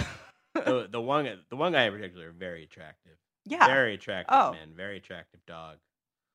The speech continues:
Speaker 1: All around.
Speaker 2: Yeah, just the
Speaker 1: All
Speaker 2: two of
Speaker 1: around.
Speaker 2: them. When owners
Speaker 1: They
Speaker 2: look
Speaker 1: could have
Speaker 2: like their
Speaker 1: been our
Speaker 2: dogs.
Speaker 1: thruple.
Speaker 2: <laughs>
Speaker 1: Yeah. Well, it would have
Speaker 2: Yeah.
Speaker 1: been a quadruple, actually, because of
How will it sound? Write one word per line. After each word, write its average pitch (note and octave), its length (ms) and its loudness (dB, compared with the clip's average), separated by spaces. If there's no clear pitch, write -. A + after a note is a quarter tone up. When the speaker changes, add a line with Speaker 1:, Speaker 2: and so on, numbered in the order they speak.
Speaker 1:
All A2 160 -6
around. D#2+ 460 -12
Speaker 2:
Yeah, F3 240 4
just E3+ 220 -14
the - 60 -14
Speaker 1:
All - 60 -12
Speaker 2:
two G3 160 -2
of F#3+ 80 -4
Speaker 1:
around. - 0 -
Speaker 2:
them. D#3+ 300 -6
When E3+ 140 -10
owners F#3 320 -6
Speaker 1:
They - 60 2
Speaker 2:
look F#3 60 -2
Speaker 1:
could D#3 80 2
have - 80 2
Speaker 2:
like - 60 -10
their - 120 -2
Speaker 1:
been A2 80 -2
our D#3+ 220 2
Speaker 2:
dogs. - 40 -16
Speaker 1:
thruple. F2 340 -10
Speaker 2:
<laughs> - 80 -4
Speaker 1:
Yeah. E2+ 200 -16
Well, A#2 160 0
it A#2+ 60 0
would C3+ 80 -2
have C3 80 -2
Speaker 2:
Yeah. B2 60 0
Speaker 1:
been A2+ 40 -2
a G#2 60 -2
quadruple, F#2+ 600 -4
actually, E2 260 -14
because F2 260 -20
of F2+ 80 -20